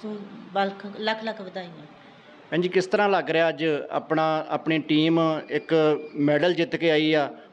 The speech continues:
Speaker 2: ਔਰ ਬੜਾ ਸੰਘਰਸ਼ ਕਰਨਾ ਪਿਆ? ਚਲੋ, ਕੋਈ ਵੀ ਕੰਮ ਵਾਸਤੇ ਸੰਘਰਸ਼ ਕਰਨਾ ਪੈਂਦਾ ਵਾ ਔਰ ਅੱਜ, ਇਹ, ਇਹ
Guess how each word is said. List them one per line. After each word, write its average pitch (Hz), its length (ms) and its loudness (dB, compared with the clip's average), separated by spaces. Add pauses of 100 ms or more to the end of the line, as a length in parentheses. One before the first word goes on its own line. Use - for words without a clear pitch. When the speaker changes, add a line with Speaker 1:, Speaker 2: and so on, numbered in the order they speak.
Speaker 2:
ਔਰ 156 120 2
ਬੜਾ 156 280 2
ਸੰਘਰਸ਼ 175 460 0
ਕਰਨਾ 175 300 0
ਪਿਆ? 165 280 2
ਚਲੋ, 175 340 0
ਕੋਈ 170 340 0
ਵੀ 180 120 4
ਕੰਮ 156 280 2
ਵਾਸਤੇ 151 320 2
ਸੰਘਰਸ਼ 151 360 -2
ਕਰਨਾ 143 260 0
ਪੈਂਦਾ 147 300 2
ਵਾ 151 180 0 (300)
ਔਰ 160 160 4
ਅੱਜ, 165 180 -2
ਇਹ, 156 720 0 (180)
ਇਹ 147 180 2